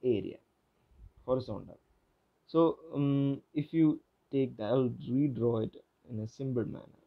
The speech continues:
So if you, this was A and this was B, you can see that w-, the, here the vertical component will be, if this A and B, vertical component will be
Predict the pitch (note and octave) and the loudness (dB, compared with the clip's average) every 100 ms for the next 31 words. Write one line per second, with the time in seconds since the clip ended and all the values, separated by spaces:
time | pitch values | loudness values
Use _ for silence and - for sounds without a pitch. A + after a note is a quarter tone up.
0 | _ - C3 C3 B2+ A#2+ C3 C3 - _ | _ -6 -4 -2 -6 -6 -6 -6 -8 _
1 | _ _ _ _ _ _ _ _ _ _ | _ _ _ _ _ _ _ _ _ _
2 | _ C#3+ D#3+ - A#2 A2 - A2+ G2 A2+ | _ -4 -4 -4 -6 -6 -8 -4 -4 -4
3 | - A#2 A2 A2 A2+ G#2+ - G#2+ - - | -6 -6 -6 -8 -10 -10 -4 -2 -2 -8
4 | - _ _ _ _ - C#3 D#3 D3 D3 | -16 _ _ _ _ -12 -6 -2 0 2
5 | C#3+ D3 - B2+ B2+ - _ - C3+ A#2 | 4 2 -2 -8 -8 -8 _ -6 -4 2
6 | D3+ E3 D3+ C3 B2+ A#2+ C3 C3 C3+ F3 | 4 4 4 2 2 2 0 -2 0 0
7 | F3+ D3+ B2+ A#2 B2 B2+ A2+ G#2+ A#2+ C3+ | 2 0 0 2 2 2 2 2 2 0
8 | - _ _ _ _ _ _ _ A#2 - | -2 _ _ _ _ _ _ _ -20 -8
9 | A2+ A2+ - _ A2+ A2 B2+ C#3+ - G#2+ | -6 -6 -10 _ -4 -2 -2 -4 -10 -10
10 | - A2 F#2+ - F3+ - _ _ _ - | -8 -6 -4 -6 -10 -20 _ _ _ -2
11 | D#3+ F3 D#3 C#3 C3+ C3+ C3 A2+ A2 A#2+ | 2 2 2 2 4 2 2 2 2 0
12 | C#3+ | 0